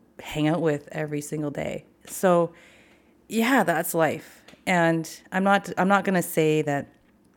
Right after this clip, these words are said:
this diagnosis was no big deal in the way that it didn't, it wouldn't have been better for my daughter at the time, or seemingly better, if it hadn't happened at all. Like, I don't,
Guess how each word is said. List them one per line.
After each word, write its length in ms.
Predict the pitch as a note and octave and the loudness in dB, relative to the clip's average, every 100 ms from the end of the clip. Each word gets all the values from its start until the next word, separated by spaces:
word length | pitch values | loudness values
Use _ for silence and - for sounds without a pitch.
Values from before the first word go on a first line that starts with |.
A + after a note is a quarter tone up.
| _ _ _ _ - | _ _ _ _ 4
this 280 | F3+ E3 | 6 6
diagnosis 480 | - D#3+ D#3+ D#3+ D#3 | 6 6 8 4 4
was 140 | D#3 D3+ | 2 4
no 220 | D3+ D3+ | 4 4
big 260 | D3+ C#3+ | 4 0
deal 500 | - E3+ E3 D3+ D3 - - - - _ _ _ _ - | 0 4 4 4 2 -4 -20 -20 -20 _ _ _ _ 0
in 580 | F3+ E3+ D#3 D#3+ - - | 4 4 4 0 -2 2
the 180 | F3 | 4
way 560 | D#3+ D#3+ D#3 D3+ D3 - - - | 6 4 4 2 -2 -6 -14 -4
that 460 | D3+ C3 - - - - | -2 -2 -4 -12 -16 -8
it 100 | F3 | -2
didn't, 340 | F#3 E3 D3+ - _ _ _ _ _ - | 2 2 0 -4 _ _ _ _ _ -4
it 100 | F3+ | 0
wouldn't 240 | F3 F3+ | 2 4
have 100 | E3+ | 4
been 200 | D#3+ D#3+ | 4 4
better 600 | C#3+ C#3+ D3 G#3 C#4+ D4 - | 2 2 8 10 10 6 -10
for 300 | - - F3+ | -20 0 4
my 180 | E3+ D#3 | 6 4
daughter 360 | D3+ D#3 D3+ D3+ | 4 2 2 2
at 240 | D#3 D#3+ | 2 2
the 60 | E3 | -2
time, 400 | - F3 D3+ D3+ | -4 -2 0 0
or 60 | |
seemingly 480 | D#3 - F#3+ E3+ D#3 | -2 -2 0 2 0
better, 440 | D3 C#3+ D3 D3 - - - - - - _ | 0 -2 -2 -6 -8 -20 -20 -20 -20 -20 _
if 220 | - F3+ F#3 | 2 2 4
it 120 | - | 0
hadn't 380 | E3+ D#3+ D3 C#3+ | 4 4 4 2
happened 420 | E3+ D3+ D#3 D3+ | 2 4 2 2
at 100 | D3+ | 4
all. 380 | D3+ C#3+ C#3 - | 4 2 -2 0
Like, 220 | E3 D#3+ | 0 2
I 140 | - | 0
don't, 360 | E3 G3+ F#3+ - | 4 4 4 2